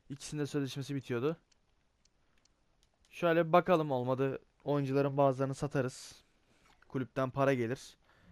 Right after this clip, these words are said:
Şöyle bir ofise girelim. Yetmiş dört milyon transfer bütçemiz var. Ee,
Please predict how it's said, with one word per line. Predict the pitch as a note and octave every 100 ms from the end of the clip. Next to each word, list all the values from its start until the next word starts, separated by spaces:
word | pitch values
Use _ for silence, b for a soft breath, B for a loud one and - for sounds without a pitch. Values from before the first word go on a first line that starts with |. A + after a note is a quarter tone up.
| b b b b -
Şöyle | - C#3+ C#3+
bir | C#3+ C#3+ -
ofise | C#3 - - D#3+
girelim. | C#3+ C#3+ C#3 C#3+ _ _ _ _ _ -
Yetmiş | C#3+ - C#3 -
dört | F3+ E3
milyon | D#3 D#3+
transfer | D#3+ D#3 D3 D#3+ D3
bütçemiz | C#3+ D#3+ D3
var. | D3 - - _ b b b b b b b -
Ee, | B2 A#2+ A#2 A2+